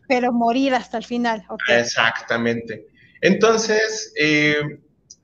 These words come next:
Speaker 2: Estados Unidos veía que, dice, "Bueno, puedo invadir Japón y va a ser una, una lucha férrea", o eso es lo que ellos dicen.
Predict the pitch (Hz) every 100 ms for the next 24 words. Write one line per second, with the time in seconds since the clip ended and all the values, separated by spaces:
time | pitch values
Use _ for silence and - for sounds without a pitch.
0 | _ 151 - 190 196 185 175 180 185 175
1 | 156 156 156 156 135 123 120 - - _
2 | _ _ _ - 131 131 127 143 139 -
3 | 156 165 156 135 143 143 147 131 160 165
4 | 180 190 185 127 139 143 143 139 131 127
5 | 123 - 139 135 135 135 - 127 117 -
6 | - _ 160 160 170 180 190 - - _
7 | _ _ _ _ _ 110 110 107 120 98
8 | 90 92 92 98 139 - 98 -